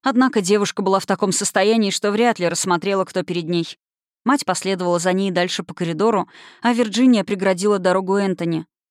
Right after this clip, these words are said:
Она очень рассчитывала, что леди Фелиция не успела рассмотреть, на кого он похож. Беднягу колотило.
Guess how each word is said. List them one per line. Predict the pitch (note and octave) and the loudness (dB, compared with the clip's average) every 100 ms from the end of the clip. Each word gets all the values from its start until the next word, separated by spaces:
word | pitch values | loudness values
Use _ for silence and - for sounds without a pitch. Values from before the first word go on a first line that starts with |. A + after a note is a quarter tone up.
| _ | _
Она | - C4+ - | 0 0 0
очень | - - E3 | -4 -4 -2
рассчитывала, | E3 E3+ - A#3+ E3 E3 | -2 -2 -4 -4 -4 -6
что | - B3 | -4 -2
леди | A#3+ A3 | -2 -2
Фелиция | A#3+ A3 A3+ G3+ | -4 -4 -2 0
не | G3 G3 | 2 2
успела | - B3+ A#3+ D3+ | -2 0 0 0
рассмотреть, | - F3 E3 G3 - | 0 0 0 -2 -2
на | F#3+ | -2
кого | E3 E3+ E3 | 0 0 0
он | E3 | -2
похож. | - F3 - D3 - - _ _ _ _ _ - | 0 -2 -2 -6 -8 -16 _ _ _ _ _ -10
Беднягу | F3+ G3 G3 F#3 F#3 | -6 -2 0 -2 -4
колотило. | G3 F#3 F#3 E3+ D#3 D#3 | -2 -2 -2 -4 -4 -6